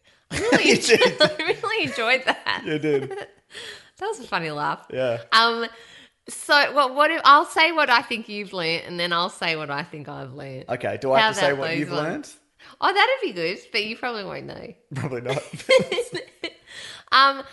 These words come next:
Speaker 1: I reckon, yeah, I think you've learnt time management massively.
Speaker 2: Mm.
Speaker 1: I reckon you've also really changed your attitude to looking after yourself. Not that you didn't before, 'cause you're all in the CrossFit,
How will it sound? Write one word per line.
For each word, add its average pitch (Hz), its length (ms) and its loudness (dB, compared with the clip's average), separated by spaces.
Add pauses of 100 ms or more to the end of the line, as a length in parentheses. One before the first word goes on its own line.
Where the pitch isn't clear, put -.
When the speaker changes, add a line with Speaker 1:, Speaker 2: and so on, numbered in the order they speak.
(220)
Speaker 1:
I 427 400 4
reckon, 320 200 -4
yeah, 233 340 6
I 196 220 4
think 208 320 -14
you've 190 320 -10
learnt 165 580 -6 (720)
time 160 320 -4
management 147 520 -8
massively. 147 920 -6 (280)
Speaker 2:
Mm. 113 340 -12
Speaker 1:
I 233 80 -4
reckon 349 300 -4
you've 370 200 -4
also 175 560 -6
really 160 420 -6
changed 151 500 -8
your 151 140 -8
attitude 139 640 -10
to 143 340 -10 (200)
looking 147 340 -16
after 135 320 -10
yourself. - 460 -14
Not 339 120 -8
that 494 160 -8
you 370 100 -2
didn't 190 260 -6
before, 147 440 -10
'cause 180 200 -12
you're 165 180 -10
all 151 180 -8
in 143 140 -14
the 135 80 -16
CrossFit, 135 560 -16